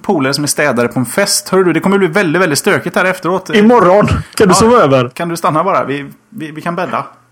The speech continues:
Speaker 2: Herregud. Herregud! Ja, ni hör ju, det är inte lätt att vara datanörd. Och jag, jag behöver inte... I'm preaching to the choir. Ni vet. Ni sitter där med de här supportsamtalen från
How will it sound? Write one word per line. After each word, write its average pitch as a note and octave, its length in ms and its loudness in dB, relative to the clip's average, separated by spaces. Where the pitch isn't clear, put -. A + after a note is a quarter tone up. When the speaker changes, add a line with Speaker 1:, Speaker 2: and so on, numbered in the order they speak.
Speaker 2:
Herregud. A2+ 680 -6
Herregud! G3+ 680 2
Ja, D3+ 80 -2
ni D#3+ 80 0
hör C#3+ 200 2
ju, A#2 100 0
det D3+ 80 0
är D#3 40 2
inte C#3+ 140 0
lätt C3+ 220 0
att C3+ 60 -2
vara B2 100 0
datanörd. A#2 440 0
Och D3+ 160 0
jag, D#3 100 4
jag D#3+ 100 4
behöver D#3 120 4
inte... C#3 300 0
I'm C3 160 0
preaching C3 360 -2
to B2+ 120 -2
the A2+ 120 0
choir. A2+ 420 0
Ni B2 220 2
vet. C3+ 640 0
Ni C3+ 100 -2
sitter D3+ 300 0
där D#3 160 4
med A#2 120 0
de A#2+ 80 0
här A#2 80 2
supportsamtalen A2 800 -2
från A2 260 -2